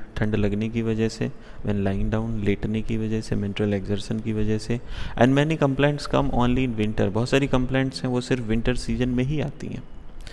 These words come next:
Amelioration, warm air से, या when growing warm in the morning and during summer, तो, आ, जब गर्मी बढ़ने लगती है, ठीक है,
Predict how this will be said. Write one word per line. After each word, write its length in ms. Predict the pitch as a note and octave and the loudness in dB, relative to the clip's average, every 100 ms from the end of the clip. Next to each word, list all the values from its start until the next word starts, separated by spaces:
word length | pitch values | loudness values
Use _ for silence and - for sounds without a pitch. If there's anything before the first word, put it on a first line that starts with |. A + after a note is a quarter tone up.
| - - | -8 2
Amelioration, 640 | A#2 C3 C#3 C#3 C#3 - D3 - - - - | 4 4 4 2 2 0 -4 -4 -6 -6 2
warm 460 | G2+ A2+ B2 C3 B2 A#2+ | 8 10 10 6 0 2
air 240 | B2 B2+ | 4 4
से, 240 | B2+ C3+ C#3+ - - - - - - - - - | 0 -4 -4 -4 -4 -4 -6 -4 -2 0 0 2
या 80 | G#2 | 4
when 220 | A2 A2+ | 4 2
growing 400 | G#2+ A2 B2 A2+ | 2 4 4 2
warm 300 | G#2+ A2 A#2 B2+ - - - - - - | 2 2 0 -4 -8 -10 -8 -8 -4 0
in 80 | G#2+ | 2
the 80 | |
morning 400 | G#2 G#2 A2 A#2+ | 4 4 4 2
and 200 | A#2+ A2+ G#2+ | 2 0 0
during 260 | A2 A#2 - | 0 0 0
summer, 280 | - A2 B2 - - - - - - - - | 0 2 0 -2 -4 -8 -8 -10 -10 -8 0
तो, 380 | G#2 G2 G2 - - - - - - - - - - - - - | 2 2 0 -4 -8 -8 -4 -6 -6 -14 -16 -18 -18 -18 -14 -4
आ, 260 | G2 G2 | 0 0
जब 320 | G2 G#2+ A2+ F2+ - - - - | 2 4 2 0 -12 -14 -10 4
गर्मी 280 | A2 A2+ A#2+ | 4 6 4
बढ़ने 340 | G#2+ A2 A#2+ | 4 6 4
लगती 380 | A2+ A2 - A#2 | 4 0 0 -2
है, 160 | B2 - - - - - - | -2 -8 -14 -14 -12 -12 -6
ठीक 180 | C3 | -2
है, 100 | D3 | 0